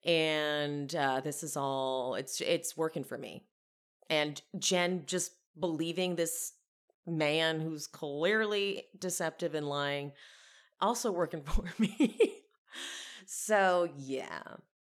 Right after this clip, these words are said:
But, um, I can't wait to actually see the drama go down with Jen and Tamra. I can't wait to see it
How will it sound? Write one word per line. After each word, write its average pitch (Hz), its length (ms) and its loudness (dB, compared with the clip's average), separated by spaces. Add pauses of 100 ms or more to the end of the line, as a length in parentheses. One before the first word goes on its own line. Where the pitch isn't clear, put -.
(840)
But, 156 500 0
um, 131 320 -4 (220)
I 196 60 6
can't 208 260 0
wait 233 220 6
to - 100 0 (160)
actually 208 640 4
see 202 280 -2
the 196 100 0
drama 185 380 2
go 190 140 0
down 185 300 0
with 185 140 -6
Jen 190 380 2
and 190 220 -2
Tamra. 185 500 0
I - 480 -20
can't - 140 0
wait 185 100 -2
to 185 60 -4
see 196 180 0
it 113 60 -8